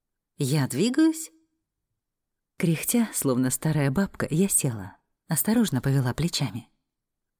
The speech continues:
Надо же, совсем не больно. Готова поспорить, что после падения с башни у меня был сломан позвоночник. Да на мне живого места не было, недаром я не могла пошевелиться.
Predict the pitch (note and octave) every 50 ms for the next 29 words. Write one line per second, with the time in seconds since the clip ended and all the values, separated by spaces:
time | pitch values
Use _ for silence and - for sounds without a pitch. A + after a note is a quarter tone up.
0 | _ _ _ - A3 B3+ C4 A3 D3 B2 B2 A2+ A2+ C#3 - - A#3+ A3 - -
1 | A3 G#3+ A#3 C4 B3+ - C#3 B2 A#2 B2 B2+ - _ _ _ _ _ _ _ _
2 | _ _ _ _ _ _ _ _ _ _ - - G3 - G#3 F#3+ F#3+ F#3 - B3
3 | - - - G#3 D#3+ B2+ A2+ - - - C3+ - C#3+ C3+ - C#3+ C3+ C#3 C#3+ C3
4 | - C3+ B2+ B2 B2+ A#2+ C3+ G3 G3 F3+ - - B2 - D3+ D#3 E3 D3+ E3 C#3+
5 | C#3+ D#3 C#3 - - E3+ E3+ D#3 C3 B2 A#2+ - D3 C3 C#3 F#3+ G3 F3+ A#2 -
6 | - - - G#2 - - - _ _ _ _ _ _ - - D3 E3+ E3 F#3+ F3+
7 | G3 G3+ G3 D#3 F3+ F#3 A3 G#3 A#3 C#4 C#4+ C4 F#3+ C3+ - - C3+ C#3+ D#3+ D3
8 | B2+ G#2+ A2 G#2+ - A2 - _ _ - - F#3+ G3 E3 A3 A3+ G3+ D3+ B2 B2
9 | B2 B2+ C3 C#3+ D#3+ D#3+ D3 C#3 B2 - B2 - - D#3+ F3+ F3+ C3 G#2+ - -
10 | - - - -